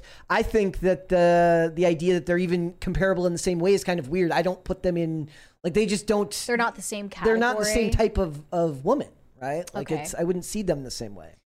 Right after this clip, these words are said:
Speaker 2: This just caused a lot of controversy because,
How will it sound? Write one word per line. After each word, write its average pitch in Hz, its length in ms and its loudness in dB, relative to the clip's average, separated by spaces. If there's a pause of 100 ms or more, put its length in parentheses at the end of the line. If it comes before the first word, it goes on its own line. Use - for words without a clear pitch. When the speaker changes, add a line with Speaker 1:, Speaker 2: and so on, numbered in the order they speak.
(260)
Speaker 2:
This 294 200 -2
just 381 200 -2
caused 339 380 0
a 330 40 -2
lot 247 200 2
of 254 100 -4
controversy 226 760 -6
because, 190 840 -8